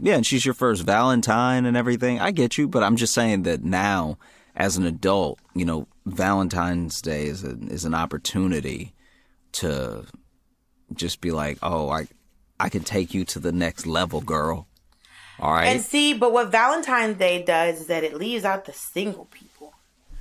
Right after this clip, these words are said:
Speaker 2: It makes them sad. Like, if you don't think I ever cried on a Valentine's Day, you're out your damn mind.
Speaker 1: I'm,
Speaker 2: It's
Speaker 1: I'm with you. I'm with you.
Speaker 2: Mm.
Speaker 1: I'm not saying that you use it. This is what I, this is what I, I've even said this in stand-up before.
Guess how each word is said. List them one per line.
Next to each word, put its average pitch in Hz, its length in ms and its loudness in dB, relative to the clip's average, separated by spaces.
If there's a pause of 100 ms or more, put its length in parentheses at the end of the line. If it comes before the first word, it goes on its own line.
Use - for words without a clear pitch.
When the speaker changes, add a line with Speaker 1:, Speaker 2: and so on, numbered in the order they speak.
(220)
Speaker 2:
It 180 100 -4
makes 170 260 0
them 226 160 0
sad. 403 440 0 (840)
Like, 214 140 2
if 247 120 2
you 359 80 8
don't 466 180 6
think 349 160 2
I 320 180 6
ever 277 80 -2
cried 294 220 4
on 269 80 6
a 247 80 2
Valentine's 233 540 2
Day, 226 160 4
you're 294 120 4
out 233 160 -2
your - 120 -14
damn 233 480 2
mind. 170 420 -4 (1000)
Speaker 1:
I'm, 180 200 2
Speaker 2:
It's 233 180 2
Speaker 1:
I'm 175 200 4
with 262 260 4
you. 101 260 4
I'm 127 140 4
with 160 220 2
you. 95 120 2
Speaker 2:
Mm. - 100 -10 (120)
Speaker 1:
I'm 147 200 4
not 180 240 4
saying 139 540 4
that 113 180 6
you 113 140 6
use 104 380 4
it. 90 180 2
This 175 140 6
is 202 80 4
what 151 160 6
I, 107 200 6
this 107 180 4
is 143 80 2
what 127 160 6
I, 92 500 2 (140)
I've 117 220 4
even 113 180 4
said 95 180 2
this 87 140 -2
in 80 100 0
stand-up 80 400 -2
before. 62 380 -6